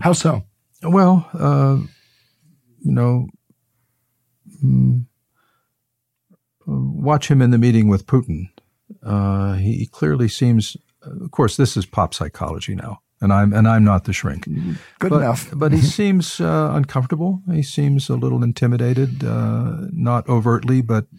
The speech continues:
Speaker 2: uh, he, you know, looking at it, you have a sense of a person who feels he's in the possession, in the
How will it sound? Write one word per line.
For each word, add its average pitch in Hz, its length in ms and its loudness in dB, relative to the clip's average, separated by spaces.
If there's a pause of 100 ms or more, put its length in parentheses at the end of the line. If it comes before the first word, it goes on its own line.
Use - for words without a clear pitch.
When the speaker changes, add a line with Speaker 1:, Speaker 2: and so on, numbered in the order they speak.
(200)
Speaker 2:
uh, 120 240 -4
he, 117 340 -2 (280)
you 82 460 -4
know, 113 140 0 (160)
looking 135 340 2
at 120 160 2
it, 120 160 0
you 101 320 -2
have 101 160 -2
a 98 80 0
sense 107 320 -2
of 98 100 -6
a 98 80 -4
person 98 400 -4
who 92 220 -4 (480)
feels 120 580 0
he's 113 640 -2 (520)
in 113 160 2
the 110 100 0
possession, 107 640 -2
in 101 120 2
the 95 100 0